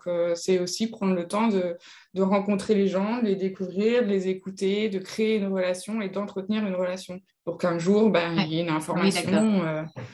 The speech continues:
Speaker 2: Oui, c'est beaucoup de réseaux aussi, c'est ça ?
Speaker 1: Beaucoup de réseaux, oui. Et de
Speaker 2: Et
Speaker 1: partage aussi. <laughs>
Speaker 2: Ouais. Combien d'articles tu écris, euh, dans la semaine ?
Speaker 1: Alors, j'écris en fait à peu près un article par, par jour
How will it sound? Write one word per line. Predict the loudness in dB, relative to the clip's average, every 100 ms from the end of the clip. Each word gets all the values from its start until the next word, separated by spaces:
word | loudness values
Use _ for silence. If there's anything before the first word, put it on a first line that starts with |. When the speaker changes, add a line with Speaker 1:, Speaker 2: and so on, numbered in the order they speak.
| -12 4
Speaker 2:
Oui, | 6
c'est | 6 6 6
beaucoup | 6 0 2 4
de | 6
réseaux | 6 6 4
aussi, | 2 -2 -10
c'est | _ -4
ça ? | 0
Speaker 1:
Beaucoup | 0 2
de | 4
réseaux, | 4 2 -2 2
oui. | 2 2 -4 _ _ _ _ -8 0
Et |
de | 4
Speaker 2:
Et |
Speaker 1:
partage | 6 6 6 4
aussi. | 2 -2 -6 -6 -4
<laughs> | -4 -6 -20 _ _ -2
Speaker 2:
Ouais. | -2 -2 -10 _ -20 0
Combien | 8 8 8
d'articles | 6 4 0 -2 -2
tu | -4
écris, | -2 4 4 4
euh, | 0 -2 -4 -4
dans | -4
la | -2
semaine ? | 0 0 0 -4 _ _ _ _ _ _ _ _ _ _ _ _ _ _ 4
Speaker 1:
Alors, | 6
j'écris | 6 4 4 4
en | 4 2
fait | 2 2 2 0
à | 0
peu | 0
près | 0 -2 -2 0
un | 0 0
article | -2 -6 -6
par, | -6 -4 -6
par | -4 -2
jour | 0 -2 -2